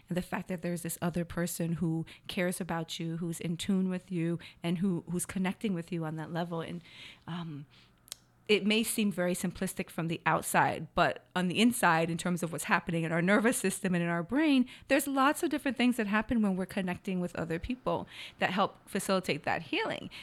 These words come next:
So we don't always have to be talking about what, you know, what is this problem? We can be talking about just sharing your life. And there's been many experiences where I've had to interview people for various reasons, and it's not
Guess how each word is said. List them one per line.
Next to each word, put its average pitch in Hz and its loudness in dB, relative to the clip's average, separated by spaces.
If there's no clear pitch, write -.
So - -4
we 285 6
don't 339 4
always 285 6
have 220 4
to 220 2
be 202 2
talking 226 2
about 185 4
what, 180 2
you 180 2
know, 170 8
what 180 6
is 175 -2
this 165 -2
problem? 202 4
We 202 2
can 330 0
be 226 2
talking 175 -2
about 175 0
just - -4
sharing 190 2
your 175 -4
life. 233 -8
And 196 2
there's 202 0
been 190 2
many 214 2
experiences 185 0
where 175 0
I've 190 -4
had 180 2
to - -2
interview 180 0
people 180 -4
for 170 -4
various 190 4
reasons, 170 -2
and 202 6
it's 185 -2
not 196 2